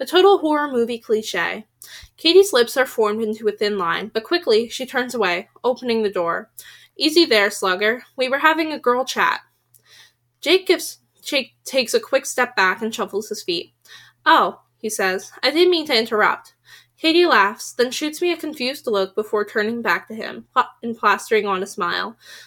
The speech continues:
"Don't worry, we'll make an exception for you, I suppose." I get out of the car, and the three of us walk through the, through the public parking lot, down to the center of town, where Mill Hill Road meets Tinker Street.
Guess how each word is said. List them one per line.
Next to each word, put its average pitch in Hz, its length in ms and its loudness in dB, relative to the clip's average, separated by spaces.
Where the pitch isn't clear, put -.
"Don't 339 200 4
worry, 220 380 0
we'll 320 120 -2
make 349 200 2
an 330 120 0
exception 262 500 -2
for 190 120 -6
you, 180 340 -4
I 202 80 -2
suppose." 185 640 -8
I 277 60 -6
get 370 180 6
out 349 180 4
of 320 80 -4
the - 60 -16
car, 196 400 0
and 254 120 -6
the 247 80 -6
three 311 200 -4
of 339 100 -4
us 339 160 -2
walk 226 240 2
through 233 220 -2
the, 233 180 0
through 254 180 2
the 247 60 0
public 214 360 -4
parking 196 400 -6
lot, 165 240 -4
down 262 220 2
to 311 100 -8
the 294 120 -6
center 226 320 -2
of 226 120 -8
town, 180 400 -4
where 220 140 2
Mill 262 300 2
Hill 294 260 -2
Road 208 300 2
meets 208 300 -4
Tinker 208 340 -8
Street. - 420 -12